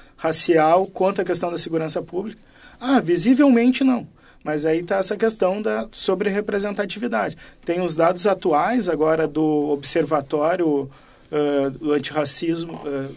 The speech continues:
da Comissão Antirracismo, ah, Antirracismo da Su-, da Polícia Penal, que ele tá, traz o dado de trinta e três vírgula três por cento das pessoas privadas de liberdade são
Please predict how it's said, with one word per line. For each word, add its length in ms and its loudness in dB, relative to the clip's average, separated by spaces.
da 160 -6
Comissão 500 0
Antirracismo, 580 -4
ah, 180 -6
Antirracismo 640 0
da 100 0
Su-, 180 -4
da 280 -4
Polícia 260 -4
Penal, 480 0
que 80 -4
ele 160 0
tá, 340 0
traz 340 2
o 60 -2
dado 320 0
de 120 -4
trinta 360 -2
e 80 0
três 280 0
vírgula 360 0
três 240 -4
por 180 -4
cento 400 -4
das 140 -8
pessoas 320 -8
privadas 500 -8
de 60 -10
liberdade 640 -6
são 400 -2